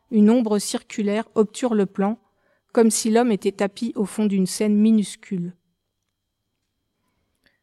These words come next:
Le sauteur à ski Steiner n'a de cesse de chercher cette perfection du geste qui permet d'atteindre l'extase du vol, mais débarrassé de la peur qui accompagne la performance.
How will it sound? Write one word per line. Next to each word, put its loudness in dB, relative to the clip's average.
Le 6
sauteur 2
à 2
ski -4
Steiner 2
n'a 4
de 0
cesse -2
de 4
chercher -2
cette -6
perfection -4
du -2
geste -4
qui 0
permet 2
d'atteindre 0
l'extase -2
du -4
vol, -4
mais 6
débarrassé 2
de 0
la 0
peur -2
qui -8
accompagne 0
la 0
performance. -6